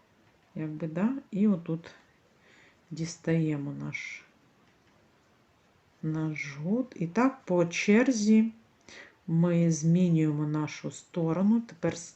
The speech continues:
з лівої сторони у нас буде зверху, якби, жгут ли-, триматися.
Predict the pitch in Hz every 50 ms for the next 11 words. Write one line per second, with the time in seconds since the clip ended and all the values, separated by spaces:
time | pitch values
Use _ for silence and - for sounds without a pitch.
0 | _ 208 165 156 151 156 165 160 156 151 143 147 156 170 170 - - - 196 196
1 | 190 196 208 208 208 196 208 214 196 190 180 190 185 196 214 202 185 180 170 180
2 | 175 175 175 - - - 220 262 285 - _ _ _ _ _ - - - - -
3 | - _ _ - 180 185 175 170 165 185 196 175 185 165 185 185 185 185 - 170
4 | 175 180 175 - 165 - 185 180 170 165 165 170 165 - 202 - - - 190 214